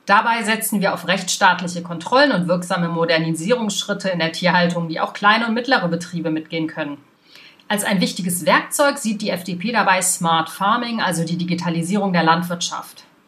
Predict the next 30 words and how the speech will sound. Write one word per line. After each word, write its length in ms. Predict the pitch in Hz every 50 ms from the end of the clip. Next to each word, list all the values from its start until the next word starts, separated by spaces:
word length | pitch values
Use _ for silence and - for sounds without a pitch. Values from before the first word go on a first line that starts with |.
| _ _ _ _ _ -
Jo, 440 | 175 190 196 214 208 175 156 - - 196 175 175 - - 262 - - - 330 320 - - -
<laughs> 640 | 370 - - - - - - 554 523 494 - - -
ganz 200 | - 175 175 175
ehrlich, 480 | 180 180 170 175 175 175 175 175 - - - - _ _ _ _ -
ich 480 | 190 180 175 175 - - - - - -
weiß 480 | 196 175 - 170 175 202 220 - - -
nicht, 360 | 196 196 - 240 - - -
was 200 | 185 180 180 180
damit 280 | - 196 180 185 180 180
konkret 380 | - 180 175 175 180 175 175
gemeint 400 | 175 175 165 160 165 185 208 202
ist. 200 | 185 202 202 -
Das 160 | 185 165 - -
führen 280 | - - 196 196 196
die 100 | 180 180
auch 140 | 175 175 170
nicht 220 | 175 175 170 -
näher 260 | 185 165 165 165 160 -
und 80 | 165
konkreter 500 | 175 170 156 - - 165 160 151 151 156
aus. 360 | 156 160 180 196 180 - - - _
Zu 340 | - - - 233 233 233 247
Tiertransporten 840 | - - 285 294 294 - 269 262 254 - - - 240 240 240 240 214
äußert 400 | - - 208 233 233 220 - -
sich 160 | 196 175 -
die 100 | - -
F 140 | 175 175 -
D 100 | - 175
P 180 | 170 175 170 165
nicht. 440 | 165 208 277 - - - - -